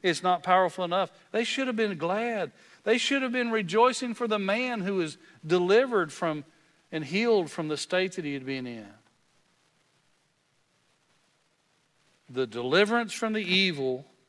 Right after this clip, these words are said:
caused the man to be sitting at the feet of Jesus, clothed in his right man, mind, but it also caused the crowd, the unbelieving crowd, to be afraid.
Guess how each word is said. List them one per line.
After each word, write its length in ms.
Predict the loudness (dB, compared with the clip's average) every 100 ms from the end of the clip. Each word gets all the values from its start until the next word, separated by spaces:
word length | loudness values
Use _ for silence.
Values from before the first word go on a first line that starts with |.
| _ _ _
caused 320 | 2 2 2
the 60 | -2
man 260 | -4 -4
to 80 | -4
be 160 | -6 -6
sitting 420 | -6 -6 -6 -6
at 80 | -10
the 80 | -10
feet 260 | -8 -8
of 80 | -8
Jesus, 360 | -8 -8 -8 -8
clothed 380 | -2 -2 -2
in 120 | -4 -10
his 80 |
right 260 | -4 -2 -2
man, 280 | -4 -8 -10 _ -20 _
mind, 320 | -2 0 0 -2
but 100 | -4
it 100 | -2
also 340 | -4 -4 -10
caused 480 | -10 -6 -6 -6 -10
the 80 | -14
crowd, 500 | -4 -2 0 -2 -6
the 120 | -12
unbelieving 580 | -12 -10 -10 -10 -10 -10
crowd, 460 | -8 -6 -8 -12 -18 _ _ _ _ _ _ _ _ _ _
to 80 |
be 120 | -14 -14
afraid. 460 | -14 -12 -12 -14